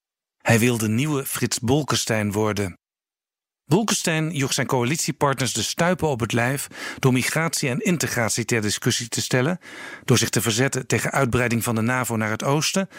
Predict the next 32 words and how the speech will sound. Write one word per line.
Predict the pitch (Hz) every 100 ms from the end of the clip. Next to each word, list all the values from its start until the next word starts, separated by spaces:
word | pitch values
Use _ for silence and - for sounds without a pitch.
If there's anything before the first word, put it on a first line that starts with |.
| - - -
en | - 180
tegen | 165 147 135
de |
komst | 120 135 120 -
van | 131
een | 123 -
euro | 143 143 147 165 - - -
waar | 127
ook | 131 123
landen | 123 151 139
met | 123
een | 117
zwakke | 104 117 139
moraal | 131 120 113 117 -
als | 110 -
Griekenland | - 139 127 123 120
en | 143
Italië | 135 - 175 143 117
aan | 127
mee | 113 113
zouden | 101 107 104
doen. | 110 107 98 - - - _ _ - _ _ - _ _ _
Met | - 151 156
Bolkestein | 123 185 - 175 139 135 147
haalde | 131 151
de | 131 123
V | 131
V | 117
D | 117
in | 135 170 139
negentien | 131 113 131
achtennegentig | 254 - 151 131 127 131 151